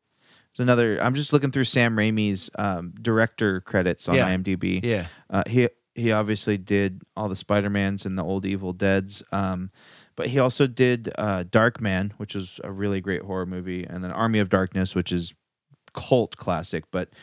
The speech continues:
Speaker 1: yeah, he did a movie called The Quick and the Dead that starred, uh, Gene Hackman and Sharon Stone and Russell Crowe.
Speaker 2: And Leo DiCaprio.
Speaker 1: Um, and a very young Leo DiCaprio.
Speaker 2: Yeah.
Speaker 1: Um, such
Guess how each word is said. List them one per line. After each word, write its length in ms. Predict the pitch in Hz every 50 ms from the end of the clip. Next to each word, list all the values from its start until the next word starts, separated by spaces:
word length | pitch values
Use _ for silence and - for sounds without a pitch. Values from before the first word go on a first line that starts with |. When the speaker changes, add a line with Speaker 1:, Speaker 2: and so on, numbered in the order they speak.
| - - - - _
Speaker 1:
yeah, 120 | - 170 196
he 120 | 170 180 208
did 160 | 196 254 277
a 60 | 294
movie 240 | 254 240 240 - 294
called 320 | - - - 220 214 175 156
The 80 | 165 -
Quick 340 | _ - - 196 202 -
and 100 | 247 220 208
the 60 | 175
Dead 400 | 120 104 - 117 139 160 156 120
that 140 | - - -
starred, 360 | - - 131 123 123 120 104 - -
uh, 180 | 107 107 101 92
Gene 340 | 92 98 - 143 185 208
Hackman 460 | 190 - 147 127 139 - - 170 170 165
and 140 | 147 120
Sharon 420 | - - - 123 117 127 147 160 160
Stone 420 | - - - 117 117 123 135 147 139
and 220 | - 87 101 92
Russell 300 | 95 117 131 - 180 143
Crowe. 460 | - _ - - 123 117 76 62 - - _ _ _ _ -
Speaker 2:
And 180 | - 147 151 151
Leo 180 | 147 151 147 131
DiCaprio. 560 | 123 - - 156 175 190 190 - 90 80 78
Speaker 1:
Um, 60 | 85 - _ _ _ _ _ _ _ _ _ -
and 720 | 95 120 135 156 180 190 190 190 175 170 - - 143 -
a 200 | - 113 123 110
very 420 | 98 90 104 117 131 151 151 131 123
young 240 | 113 110 101 101 98
Leo 260 | 101 101 98 95 92
DiCaprio. 520 | 90 87 - 104 92 87 85 - 90 82
Speaker 2:
Yeah. 520 | 78 - 110 120 123 123 117 107 90 - - -
Speaker 1:
Um, 320 | 90 85 80 76 76 - - - _ _ - _ _
such 640 | - - - - - - 175 170 - - - -